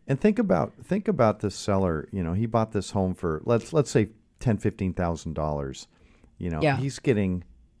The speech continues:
Speaker 1: seven hundred and thirty-five thousand dollars for
Speaker 2: Yeah.
Speaker 1: this. And he's thinking he just hit the lottery.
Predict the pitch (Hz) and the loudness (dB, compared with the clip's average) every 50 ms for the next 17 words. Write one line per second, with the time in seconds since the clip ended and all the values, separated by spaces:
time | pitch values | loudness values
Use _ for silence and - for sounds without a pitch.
0 | _ - - - - 131 117 110 117 107 107 113 98 101 101 92 90 - _ 87 | _ -16 -14 -2 0 0 0 0 -2 -2 -2 -2 0 0 -2 -2 -6 -8 _ -8
1 | 85 - - 95 90 85 82 - - 80 78 - - 90 82 80 80 78 73 78 | -8 -6 -4 -4 -4 -4 -4 -6 -6 -6 -6 -6 -4 -4 -2 -2 -2 -4 -6 -8
2 | 78 73 73 71 69 69 69 71 - - - - 277 339 302 208 220 233 - - | -6 -6 -4 -6 -6 -6 -8 -10 -12 -12 -4 0 2 4 4 4 2 0 -4 -10
3 | - _ _ _ _ _ _ - 107 101 95 107 131 127 - - - 117 104 - | -20 _ _ _ _ _ _ -4 -2 -2 0 0 -2 -4 -4 -2 -2 -2 0 0
4 | - 101 95 95 92 98 - - 90 95 90 78 95 90 - - 101 - - - | 0 -2 0 0 -2 -4 -6 -8 -8 -8 -6 -4 -6 -6 -4 -6 -6 -6 -4 -8
5 | 80 76 73 76 76 73 69 64 62 64 - | -8 -6 -6 -6 -6 -6 -6 -8 -10 -14 -18